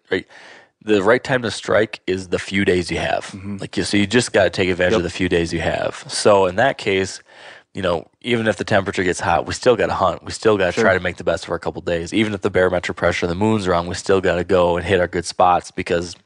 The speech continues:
Speaker 1: this could be our only chance. Um, but there are certain things like an observation. So, for example, if I observe a deer do something,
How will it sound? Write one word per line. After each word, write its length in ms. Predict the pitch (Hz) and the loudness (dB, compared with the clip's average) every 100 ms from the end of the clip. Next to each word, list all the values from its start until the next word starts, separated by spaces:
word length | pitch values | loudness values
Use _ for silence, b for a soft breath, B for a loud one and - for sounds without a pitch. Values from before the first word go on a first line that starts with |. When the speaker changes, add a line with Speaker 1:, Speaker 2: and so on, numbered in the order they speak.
| _ - | _ -8
Speaker 1:
this 180 | 85 - | -8 -4
could 160 | 87 | -4
be 80 | 85 | -2
our 80 | 78 | -6
only 120 | - | -8
chance. 440 | - 82 57 50 - B B B B | -6 -6 -6 -10 -16 B B B B
Um, 440 | - 90 85 82 76 - | 4 6 6 2 -6 2
but 340 | 104 95 _ _ _ 107 | 2 2 _ _ _ -4
there 260 | 104 92 | 0 2
are 140 | 95 113 | 2 0
certain 320 | - 85 90 | -4 -6 -6
things 460 | 90 90 87 85 | -4 -4 -4 -8
like 400 | 92 87 85 - _ - | -2 0 -2 -8 _ -6
an 100 | 92 | -2
observation. 800 | 85 - 80 90 113 - 78 117 _ B B B B | -2 -4 -2 0 0 -2 -6 -10 _ B B B B
So, 500 | B - 95 85 82 | B 2 4 6 4
for 240 | 82 - 92 | 0 -2 -4
example, 580 | 87 90 90 87 87 - | -2 0 -2 -2 -4 -2
if 200 | 92 - | -2 2
I 120 | 85 | 0
observe 500 | 87 87 85 90 90 | 0 -4 -2 0 0
a 60 | 87 | -2
deer 260 | 92 95 | 0 0
do 180 | 95 87 | 0 -4
something, 580 | 82 90 85 87 87 | -2 -2 -2 -4 -6